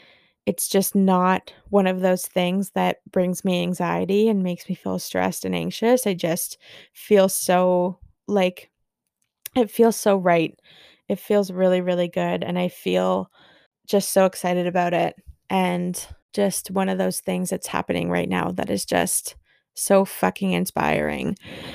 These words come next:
Something else that's also happening right now that I'm really excited about is Vince and I are planning a trip to Alberta in the fall. And, oh my God, I just feel like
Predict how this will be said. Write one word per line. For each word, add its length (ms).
Something 420
else 220
that's 340
also 300
happening 480
right 180
now 200
that 160
I'm 220
really 300
excited 420
about 360
is 180
Vince 280
and 100
I 240
are 140
planning 760
a 80
trip 420
to 800
Alberta 640
in 320
the 60
fall. 460
And, 720
oh 140
my 140
God, 420
I 100
just 380
feel 300
like 380